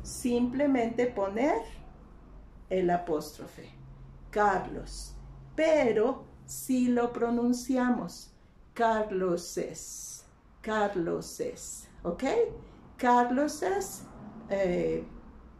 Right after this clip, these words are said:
barbershop, eh, barbería de Carlos, Carloses barbershop,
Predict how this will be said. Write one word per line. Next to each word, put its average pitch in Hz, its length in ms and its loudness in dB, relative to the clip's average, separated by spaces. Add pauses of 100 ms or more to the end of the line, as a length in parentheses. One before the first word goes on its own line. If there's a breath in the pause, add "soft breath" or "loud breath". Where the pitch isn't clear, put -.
(100)
barbershop, 196 920 0 (1000 soft breath)
eh, 175 640 -2 (180)
barbería 202 760 2
de 208 180 0
Carlos, - 640 -6 (100)
Carloses 254 1200 -2 (380 loud breath)
barbershop, 190 1160 0